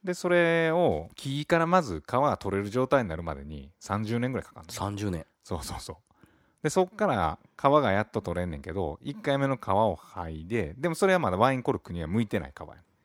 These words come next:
Speaker 1: で、そっから剥いで、また九年待つ。だ、そこにまた皮ができて、
Speaker 2: はいはい。
Speaker 1: その皮を取る。でもその皮もまだワインコルクには向いてない。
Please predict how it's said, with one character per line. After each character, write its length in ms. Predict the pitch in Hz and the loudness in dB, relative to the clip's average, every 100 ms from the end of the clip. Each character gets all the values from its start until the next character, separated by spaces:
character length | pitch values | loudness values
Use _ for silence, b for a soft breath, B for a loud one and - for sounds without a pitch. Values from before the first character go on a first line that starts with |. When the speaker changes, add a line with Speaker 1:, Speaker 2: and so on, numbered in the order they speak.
| _ _ _ - | _ _ _ -10
Speaker 1:
で、 80 | |
そ 120 | 175 185 | -4 0
っ 20 | |
か 100 | 185 | 0
ら 60 | |
剥 200 | 131 104 | 2 0
い 120 | 107 117 | 0 -2
で、 100 | 117 | -2
ま 100 | 151 | -2
た 100 | 101 | -2
九 220 | 143 131 | 0 0
年 320 | 113 98 98 98 | 0 -4 -6 -10
待 180 | 82 | -10
つ。 160 | - - b b b b b b - | -10 -20 b b b b b b -6
だ、 80 | 175 | 0
そ 80 | |
こ 100 | 185 | 2
に 60 | 147 | 2
ま 100 | - | 0
た 160 | 147 - | -2 0
皮 60 | |
が 320 | 107 104 95 | 2 4 2
で 100 | 82 | 0
き 100 | 85 | -4
て、 120 | - 76 | -8 -14
Speaker 2:
は 60 | |
い 40 | - | -10
は 140 | 87 | -10
い。 80 | 80 - | -12 -14
Speaker 1:
そ 160 | - 147 | -8 -4
の 80 | 120 | -2
皮 120 | - | 2
を 300 | 98 107 78 | 4 4 0
取 240 | - 78 | -4 -8
る。 80 | 71 _ _ - | -8 _ _ 0
で 80 | 180 | 0
も 60 | |
そ 140 | - 233 | 4 4
の 100 | 226 | 4
皮 160 | - | 2
も 160 | 170 143 | 2 2
ま 180 | 98 139 | 2 6
だ 120 | 135 | 6
ワ 140 | 151 | 6
イ 100 | 160 | 4
ン 220 | 160 156 | 0 -4
コ 180 | - 156 | -4 0
ル 80 | 139 | 0
ク 100 | 151 | 2
に 60 | 156 | 2
は 80 | |
向 100 | 92 | 2
い 60 | 90 | -2
て 120 | 82 | -6
な 100 | |
い。 60 | 71 | -14